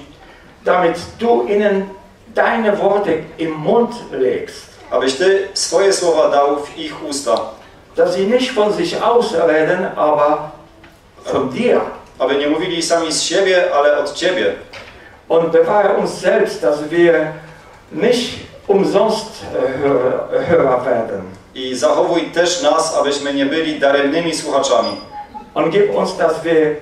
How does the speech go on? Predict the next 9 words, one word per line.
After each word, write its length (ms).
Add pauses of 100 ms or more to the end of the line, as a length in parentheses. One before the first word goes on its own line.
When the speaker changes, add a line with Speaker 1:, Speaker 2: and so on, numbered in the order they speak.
(140)
Speaker 1:
aufmerksam 840
unsere 520 (880)
Ohren, 600 (100)
unsere 340
Herzen 640 (420)
auf 140
dein 280
Wort 280 (100)
öffnen. 360